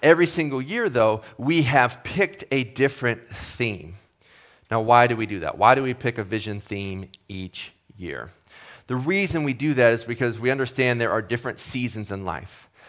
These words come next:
Just as parenting little ones are so cute and it's so fun, I remember those seasons. And it's, uh, sometimes I wish I could go back and then I smell a diaper and I'm like, "Yep, I'm okay that we're not in that season," you know? Uh, but, but you're in, in,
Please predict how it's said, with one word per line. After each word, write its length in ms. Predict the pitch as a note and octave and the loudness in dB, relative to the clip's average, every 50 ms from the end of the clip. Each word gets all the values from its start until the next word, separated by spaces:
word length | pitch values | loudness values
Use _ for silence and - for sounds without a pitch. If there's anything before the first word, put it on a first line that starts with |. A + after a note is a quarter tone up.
| - - _ _ | -20 -20 _ _
Just 180 | - - - | -2 0 2
as 140 | D#3 C3 - | 2 0 0
parenting 600 | - - - C3 C3 C3 B2+ B2+ - C3 A#2+ A#2 | -4 -2 0 0 2 0 0 -2 -2 -2 -2 2
little 260 | A#2 B2+ B2+ C3 B2 | 2 2 2 2 2
ones 380 | A#2+ B2+ B2 B2 B2+ B2+ A#2+ - | 4 4 4 4 4 2 0 0
are 120 | A#2+ A2+ | -2 -2
so 260 | - - - C3+ B2+ B2 | -2 0 0 0 0 0
cute 300 | B2+ - - B2+ B2 A#2 | -2 -2 -2 -2 -2 -2
and 80 | A2 | -4
it's 100 | G#2+ - | -6 -8
so 220 | - - B2 A#2+ A2+ | -2 -2 0 0 -2
fun, 300 | - - A#2+ A#2 A2 G#2+ | -4 -2 -2 0 2 2
I 60 | A2 | 0
remember 360 | A2+ A2 A2+ A#2 A#2 A2+ A2+ | 0 0 -2 -2 -2 -2 -2
those 200 | G#2 G#2+ G#2+ G2+ | -2 -4 -6 -6
seasons. 600 | - - B2+ B2 A#2+ G2+ G#2+ G2+ G2 F#2+ - - - - - - - - - - | -6 -6 -4 -4 -4 -4 -4 -6 -6 -8 -12 -16 -20 -18 -18 -18 -20 -20 -12 -2
And 320 | - A#2 A2+ A2+ A2 A2 A2+ - | 2 4 4 4 2 0 0 2
it's, 420 | A#2 A2+ A2 G#2+ - - - - - - | 2 2 2 0 -4 -10 -12 -12 -10 -6
uh, 120 | - G#2 - - | -6 -6 -4 -2
sometimes 480 | - D#3 D3 D3 D3+ D#3+ D3 D3 C#3 | 0 0 0 2 4 4 4 6 6
I 60 | C3+ | 4
wish 240 | A#2+ B2 C3 C#3 C#3 | 4 4 2 2 4
I 100 | C#3+ C3 | 2 2
could 120 | C3 A2 A#2+ | 0 0 0
go 120 | C3+ B2+ | 0 2
back 460 | A2+ A#2+ B2 B2 A#2+ A#2+ - - - - - - - - - _ _ - | 4 6 6 6 4 2 -4 -14 -20 -20 -20 -20 -20 -20 -20 _ _ 2
and 200 | A#2 A2+ A2+ A2+ | 2 4 4 2
then 360 | A#2 A#2 A#2+ A#2 A#2+ A#2 A#2 - | 2 4 4 4 2 0 0 2
I 120 | A2 A2+ | 2 2
smell 280 | G#2+ - B2+ B2 A#2+ A2+ | 2 0 0 2 2 2
a 60 | G#2+ | 4
diaper 420 | A2 G#2 A2+ A2+ A2 A2+ A2 A2 | 6 6 6 4 2 0 0 2
and 100 | G#2+ G#2 | 2 2
I'm 120 | G2+ G2+ G2 | 0 0 0
like, 280 | G2 G2+ G2 - - | -2 -2 -2 -6 -4
"Yep, 300 | G#2+ A2+ A#2+ A#2+ - - A2 - - | 0 0 0 0 -2 -14 -16 -4 -4
I'm 120 | G#2 G#2+ A2 | -2 -2 -2
okay 280 | A2 - - A#2+ G#2+ | -4 -2 0 0 0
that 140 | G#2 G#2+ - | 0 0 0
we're 80 | G#2+ G#2+ | -2 -2
not 240 | G#2 G2+ F#2+ G#2 A#2+ | 2 4 2 4 2
in 100 | A#2+ C3 | 2 2
that 160 | C#3+ C#3+ C3+ | 0 0 0
season," 400 | - - D#3+ D#3 D3 D3+ D3 D3 | -2 -2 -2 0 0 -2 -2 -2
you 100 | D3 D3+ | -2 -2
know? 200 | D3+ D3 C#3 - - - - - - - - | -2 -2 -2 -6 -12 -18 -18 -18 -14 0 4
Uh, 160 | A#2+ C3 B2+ | 4 4 6
but, 320 | A2 D3+ D3+ C#3+ - - | 6 6 6 6 6 4
but 380 | - D#3+ D#3+ D#3 - - - F3 | 4 4 4 4 -2 -12 -4 2
you're 180 | E3+ F3 F3+ | 4 6 8
in, 220 | F3 E3 D#3+ D3 D3 | 8 6 6 2 0
in, 400 | - C#3+ C#3 C3+ C3+ C3+ B2+ | 0 2 2 2 0 -4 -8